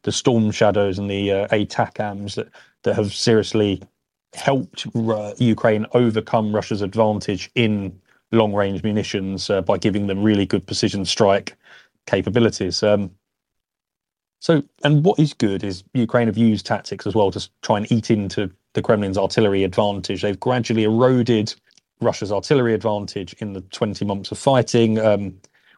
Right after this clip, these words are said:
with Russia apparently losing about six hundred artillery guns and launchers.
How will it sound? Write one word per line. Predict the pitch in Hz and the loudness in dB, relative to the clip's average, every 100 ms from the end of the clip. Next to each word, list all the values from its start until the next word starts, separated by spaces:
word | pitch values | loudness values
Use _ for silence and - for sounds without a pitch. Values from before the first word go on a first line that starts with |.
| - | 0
with | 117 | 2
Russia | 147 - | 2 2
apparently | 123 - 185 175 | -4 -2 -2 2
losing | 170 175 185 185 208 | 2 4 2 0 -2
about | 196 185 135 | -2 -2 -4
six | - - 165 - | -10 -8 -10 -12
hundred | - 175 170 160 156 143 _ _ _ _ - | -6 -2 0 2 0 -2 _ _ _ _ -2
artillery | 135 123 - 147 127 | 0 0 0 2 2
guns | 117 135 143 135 | 2 2 2 0
and | 120 123 | 0 2
launchers. | 135 131 - 170 165 | 2 0 0 0 -2